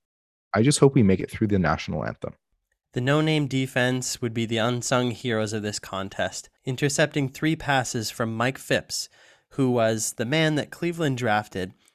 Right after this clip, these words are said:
Speaker 2: with the pick that they got from the Dolphins in exchange for Paul Warfield. And the defense also blocked a field goal. Larry Zonka was again the main focus of the Browns defense, who held him to only nineteen yards on eight carries.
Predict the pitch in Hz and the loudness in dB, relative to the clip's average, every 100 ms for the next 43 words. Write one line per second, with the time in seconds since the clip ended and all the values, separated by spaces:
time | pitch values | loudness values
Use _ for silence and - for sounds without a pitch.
0 | _ 117 117 117 - 156 143 120 127 135 | _ -6 -4 -4 -4 -4 -4 -4 0 0
1 | 135 120 - - 143 160 139 131 135 135 | 2 0 -2 -4 -4 -2 0 4 4 2
2 | 90 90 107 - 107 110 - 98 92 - | -8 -6 -8 -8 -8 -8 -8 -8 -10 -12
3 | 95 95 95 117 175 110 - _ _ _ | -10 -8 -4 -2 -2 -6 -8 _ _ _
4 | 113 117 113 110 117 113 107 - 113 - | -4 -2 -4 -6 -6 -8 -8 -6 -6 -4
5 | 120 - 90 - - 113 127 123 - 92 | -8 -6 -10 -10 -14 -10 -6 -6 -6 -10
6 | 107 _ _ - 143 160 151 135 131 165 | -10 _ _ -2 2 4 4 2 2 4
7 | 165 156 - 107 127 127 123 123 120 107 | 2 2 -6 -2 0 0 2 2 2 0
8 | 110 123 127 120 113 120 - 107 101 101 | -2 -2 -4 -4 -2 -4 -4 -6 -6 -4
9 | 98 95 98 143 139 143 139 139 - _ | -4 -4 -4 -2 0 0 0 -2 -12 _
10 | _ 143 131 135 127 135 135 135 - 123 | _ -2 0 2 2 2 -2 -4 -4 -4
11 | 123 123 117 123 - - 135 120 107 95 | -2 -2 -2 -4 -4 -6 -4 -2 -2 -2
12 | 98 101 101 101 - 156 160 95 90 | -2 -6 -6 -8 -8 -4 -2 -4 -8